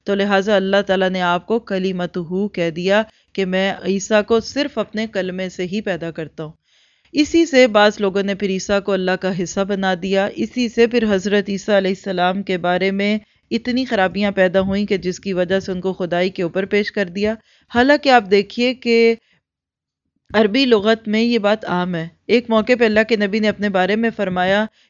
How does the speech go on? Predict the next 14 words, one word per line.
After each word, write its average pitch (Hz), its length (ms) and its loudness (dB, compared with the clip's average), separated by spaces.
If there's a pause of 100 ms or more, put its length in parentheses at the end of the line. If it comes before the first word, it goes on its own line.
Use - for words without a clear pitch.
کہ 247 100 0
میں 240 200 4
ابراہیم 226 520 2
علیہ 202 160 2
السلام 196 540 0
کی 214 160 -4
دعا 170 260 -2
ہوں، 165 220 -8 (480)
حالانکہ 254 320 4
آپ 247 160 0
دعا 220 180 6
نہیں 262 300 -2
تھے، 226 160 -2 (400)
آپ 214 200 2